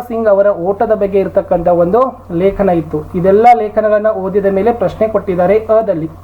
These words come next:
ಪ್ರತಿನಿತ್ಯ ಶಾಲೆಗೆ ತಡವಾಗಿ ಬರುವ ಸ್ನೇಹಿತರನ್ನ ನೋಡಿದ್ದೀರಾ?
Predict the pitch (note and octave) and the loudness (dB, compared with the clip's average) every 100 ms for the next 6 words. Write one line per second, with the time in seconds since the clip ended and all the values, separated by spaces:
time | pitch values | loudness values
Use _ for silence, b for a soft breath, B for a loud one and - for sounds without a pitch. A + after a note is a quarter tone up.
0 | - B B B B B - B3 C4+ C#4+ | -20 B B B B B -4 -2 0 0
1 | - C4+ C4 A#3+ A#3 A#3+ A#3+ A3 G#3+ A3 | 0 2 4 4 4 -2 0 2 4 4
2 | A3 G#3+ B3 G3+ G#3 A3+ A3 G#3 G#3 G#3 | 4 0 -6 -4 0 0 -2 -2 -2 0
3 | G#3 G3+ G3+ F#3 F#3+ F#3+ G3 G3 | 0 0 0 0 -2 0 2 2